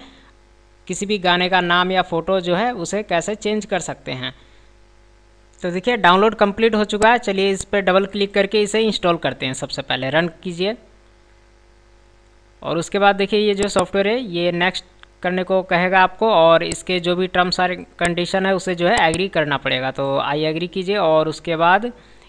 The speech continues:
यहाँ पे दो ऑप्शन देता है आपको, एक पोर्टेबल और एक स्टैंडर्ड। तो आप जो है इसको स्टैंडर्ड ही रखिए और उसके बाद नेक्स्ट कीजिए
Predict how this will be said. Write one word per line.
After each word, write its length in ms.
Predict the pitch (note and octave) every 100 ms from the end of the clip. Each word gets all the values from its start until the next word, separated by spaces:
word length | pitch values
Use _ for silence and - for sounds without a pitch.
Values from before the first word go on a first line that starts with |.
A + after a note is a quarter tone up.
| -
यहाँ 220 | D#3+ F#3
पे 160 | G#3+ G#3+
दो 180 | G#3
ऑप्शन 280 | A3+ A3 A3+
देता 220 | G#3+ G#3
है 60 | A3
आपको, 300 | G#3 - A#3+
एक 240 | G3 F#3+ -
पोर्टेबल 440 | F#3 F#3+ G3+ A3+
और 240 | F#3+ F#3+ F#3+
एक 220 | A3 A#3
स्टैंडर्ड। 440 | E3+ - E3 D3+
तो 120 | C#3+ F#3+
आप 160 | G3
जो 100 | F#3+
है 80 | G#3
इसको 300 | G3+ - A3
स्टैंडर्ड 380 | G#3 F#3+ G3 G3+
ही 80 | A3
रखिए 280 | F#3+ G3
और 240 | G#3+ G3 F3+
उसके 220 | F3 F#3+
बाद 200 | F#3 G3
नेक्स्ट 300 | F3 F#3 -
कीजिए 320 | G3 F#3 A#3+